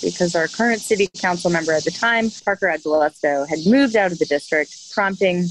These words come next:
what was a special election in which, um, there was an eight-person race at one point, eight people on the ballot. It was an exciting time. Uh, there was lots to talk about,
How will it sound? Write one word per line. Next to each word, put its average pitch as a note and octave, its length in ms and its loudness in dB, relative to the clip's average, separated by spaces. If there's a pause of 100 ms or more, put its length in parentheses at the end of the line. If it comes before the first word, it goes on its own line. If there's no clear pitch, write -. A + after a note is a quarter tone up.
(540)
what F3 140 2
was F3 240 2
a D#3+ 120 2
special G3 880 0
election D#3 600 0 (140)
in E3+ 160 -2
which, - 480 -2 (160)
um, D3 280 0 (260)
there F3 80 -4
was F3 100 -2
an F3 80 2 (100)
eight-person G3+ 1040 -2
race - 1000 -2
at E3 120 -2
one D#3+ 180 0
point, F3+ 300 0 (140)
eight F#3+ 180 2
people G3+ 240 2
on F3+ 100 2
the F#3+ 40 0
ballot. E3 300 2 (140)
It F#3+ 80 2
was F3+ 180 -2
an G3 80 2
exciting A#3 560 0
time. E3 420 -2 (300)
Uh, D3+ 300 0
there E3 180 0
was E3 260 -2
lots F#3 460 2
to G3 80 0
talk E3+ 320 0
about, D3+ 360 0